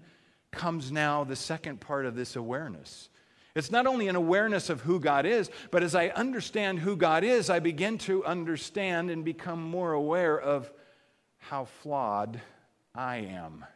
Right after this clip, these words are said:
See, it's an awareness of the greatness of God, but it's also an awareness of the flawedness, okay, I'm using the word ness here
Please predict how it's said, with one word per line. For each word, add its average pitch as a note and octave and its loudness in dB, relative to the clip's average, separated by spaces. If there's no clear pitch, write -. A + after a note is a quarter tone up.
See, C3+ -2
it's C3+ -6
an C3+ -2
awareness D3+ 0
of C#3+ -4
the C3 -2
greatness D3 0
of A#2 -4
God, D3+ -4
but C#3+ -2
it's C3 -8
also F3 -2
an C#3+ -4
awareness C#3 -2
of B2 -8
the B2 -4
flawedness, E3+ -2
okay, G#2+ -12
I'm G#2 -8
using G2+ -10
the F2+ -10
word F2+ -10
ness F2 -14
here E2 -12